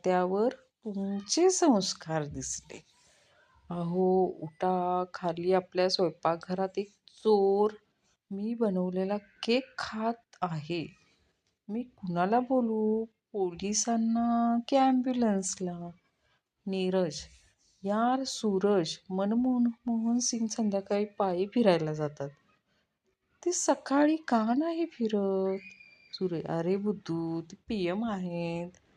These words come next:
एएम थोडीच आहेत." बाई चिंटूला,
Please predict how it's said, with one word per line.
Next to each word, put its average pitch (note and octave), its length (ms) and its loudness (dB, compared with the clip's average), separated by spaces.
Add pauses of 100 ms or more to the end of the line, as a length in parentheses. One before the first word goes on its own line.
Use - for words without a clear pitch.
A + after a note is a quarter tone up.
(440)
एएम F#3 520 0 (100)
थोडीच G#3 480 2
आहेत." C4 720 2 (220)
बाई E3 400 -2 (600)
चिंटूला, D#3 500 -2